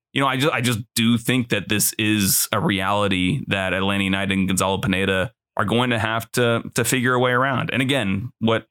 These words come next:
Carlos Bocanegra was saying in the introduction of Thiago Almada, um, seems to jive with that,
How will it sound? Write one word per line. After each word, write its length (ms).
Carlos 200
Bocanegra 400
was 120
saying 260
in 100
the 240
introduction 480
of 80
Thiago 280
Almada, 540
um, 560
seems 320
to 80
jive 500
with 160
that, 320